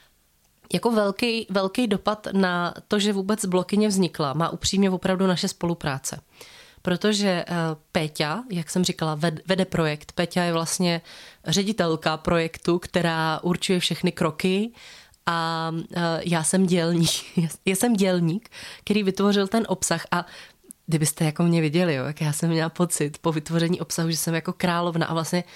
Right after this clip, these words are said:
že to je všechno. Prosím vás, to bylo to nejmenší.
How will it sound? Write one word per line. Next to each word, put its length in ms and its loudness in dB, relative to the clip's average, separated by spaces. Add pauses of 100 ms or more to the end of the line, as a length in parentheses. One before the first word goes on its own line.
(500)
že 140 0
to 100 0
je 80 2
všechno. 500 -2 (960)
Prosím 240 0
vás, 100 -2
to 80 0
bylo 140 2
to 120 2
nejmenší. 680 2